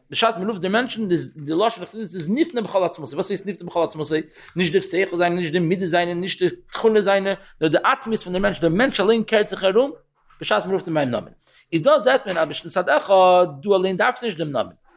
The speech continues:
Das ist nur von dem Zulas. Beschas aber der Zulas, weil du darfst das nicht haben. Beschas aber der Zulas ruft das dir, wer, wer kehrt sich zu dem Zulas?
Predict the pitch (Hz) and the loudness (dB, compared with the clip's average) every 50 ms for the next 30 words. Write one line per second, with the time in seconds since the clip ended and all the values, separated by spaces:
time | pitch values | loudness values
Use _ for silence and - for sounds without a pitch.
0 | _ _ _ - 135 - 156 196 202 196 202 170 156 180 160 208 247 226 156 - | _ _ _ -8 -8 -6 2 2 2 2 2 -2 -4 -2 -4 2 2 2 2 2
1 | - 147 160 - - - 220 277 262 - - 240 208 202 165 143 226 240 247 180 | -2 -6 -4 -2 0 2 2 2 2 2 0 0 0 0 -2 2 2 2 2 2
2 | - 220 247 233 185 147 139 139 160 226 185 220 196 - - - - 170 - - | 0 -2 0 0 0 0 -2 -8 -10 -2 -2 -2 -2 -2 -6 -12 -10 -8 -4 0
3 | 196 185 202 214 208 - _ _ _ _ _ - - - 240 262 254 - - - | 0 0 0 -2 -8 -18 _ _ _ _ _ -4 0 0 2 2 0 0 0 -2
4 | 240 226 208 165 139 156 143 - 240 240 220 - - 214 269 277 - 247 233 175 | 2 2 2 2 2 -4 -4 -2 0 0 0 -2 -2 -8 -10 -8 -2 -2 -2 -2
5 | - - - - - 185 165 151 160 170 - _ _ _ _ _ _ _ _ 127 | -2 -8 -12 -8 -2 0 2 2 2 0 -4 _ _ _ _ _ _ _ _ -4
6 | 123 196 220 233 202 - - - - 151 214 226 220 220 - - 208 208 208 - | 2 4 4 4 4 2 -2 -6 0 2 2 2 2 0 -2 -4 -4 -4 -4 -8
7 | - - 190 196 214 190 165 208 220 233 240 240 - | -16 -14 -8 -6 -4 0 2 2 4 4 2 0 -2